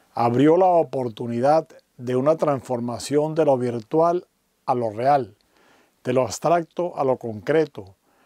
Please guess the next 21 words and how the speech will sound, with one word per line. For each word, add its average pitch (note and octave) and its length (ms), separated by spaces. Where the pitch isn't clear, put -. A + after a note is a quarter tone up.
de B2+ 100
lo C3 100
adjetivo E3 800
a C3+ 80
lo B2+ 100
sustantivo, A#2 840
como B2+ 240
nos A#2 180
dice D#3 520
el A#2 160
Papa C3 280
Francisco. - 640
Las C3 300
guerras F#3+ 340
en E3 120
curso E3+ 460
en D3+ 100
varias E3 300
partes D#3+ 400
del C3+ 160
mundo D3+ 540